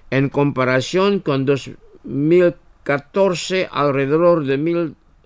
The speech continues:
doscientas unidades de negocios.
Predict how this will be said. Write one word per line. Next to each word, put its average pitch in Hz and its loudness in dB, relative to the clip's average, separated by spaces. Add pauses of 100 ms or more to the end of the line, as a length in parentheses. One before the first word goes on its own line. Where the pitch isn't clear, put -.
(400)
doscientas 151 -2
unidades 131 -4
de 123 -4
negocios. 85 -8